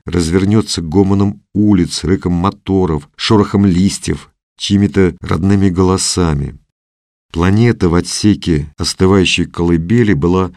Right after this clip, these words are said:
безмолвной и темной, и уже не вертелась. Но так Землю видели те, кто ее не знал.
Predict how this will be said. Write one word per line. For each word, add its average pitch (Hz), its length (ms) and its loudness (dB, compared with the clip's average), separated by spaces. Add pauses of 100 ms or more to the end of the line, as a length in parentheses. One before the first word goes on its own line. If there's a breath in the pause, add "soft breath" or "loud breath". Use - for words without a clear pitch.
(440 soft breath)
безмолвной 101 1040 0
и 107 100 -2
темной, 69 880 -2 (120)
и 85 80 -4
уже 87 220 0
не 98 120 0
вертелась. 92 840 -4 (680)
Но 82 120 -4
так 107 400 -4
Землю 92 300 0
видели 87 300 0
те, 113 320 -2
кто - 140 -2
ее 95 200 2
не 98 140 -2
знал. 80 520 -6